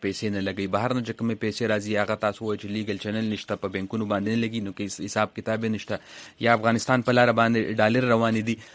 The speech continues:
آه، بل طرف ته، آه، که چرته پاکستان غواړي چې ځان په خپلو خپو باندې ودروي، د یو اقتصاد پوهه په توګه باندې ستاسو مشوره به څه وي چې کم کم، آه، سیکټرو ته وده ورکول پکار دي، په دغه اړه باندې به پاکستان په خ-، اقتصادي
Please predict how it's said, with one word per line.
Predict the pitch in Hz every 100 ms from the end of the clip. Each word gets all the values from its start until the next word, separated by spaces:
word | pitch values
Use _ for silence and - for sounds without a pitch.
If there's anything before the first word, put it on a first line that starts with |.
| - - -
آه، | 127 135 135
بل | 170 165
طرف | 170 -
ته، | 156
آه، | - - - - 143 143 143
که | 156 -
چرته | 214 -
پاکستان | 139 131 - 131 165 160 143
غواړي | 143 143 123 104
چې | 113
ځان | 131 135 -
په |
خپلو | - 127 120
خپو | - 147 117
باندې | 107 104 113
ودروي، | 113 107 95 - - - 123
د | 139 143
یو | 147 131
اقتصاد | - - 143 135 -
پوهه | 180 135 131
په | 123
توګه | 165 143 123
باندې | 120 120 120 110 - 110 -
ستاسو | 156 147 123 113
مشوره | - 127 139
به | 135
څه | -
وي | 151
چې | 131 -
کم | 156 147
کم، | 131 127 - 110
آه، | 110 107 - - -
سیکټرو | 127 - 170 143
ته | 131 143
وده | 139 131
ورکول | 117 127 139 131
پکار | 123 135 127 120
دي، | 113
په | 110
دغه | 120 117
اړه | 117 120 113
باندې | 110 110 107
به | 101
پاکستان | 95 98 - 117 113 113 -
په | 95 -
خ-، | - 101
اقتصادي | - 101 101